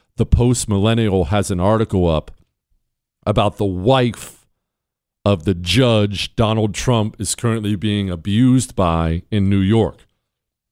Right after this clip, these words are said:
And I won't go into all the details. She has a bunch of really lovely things on her social media account, things like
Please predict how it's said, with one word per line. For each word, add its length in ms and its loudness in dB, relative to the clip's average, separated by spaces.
And 120 2
I 60 4
won't 200 2
go 140 2
into 100 -2
all 140 -2
the 80 -10
details. 720 -6
She 220 -2
has 280 -2
a 60 -6
bunch 260 -2
of 160 -4
really 380 -2
lovely 400 2
things 440 -4
on 100 0
her 100 -2
social 420 -2
media 300 -2
account, 400 -6
things 320 -2
like 300 -4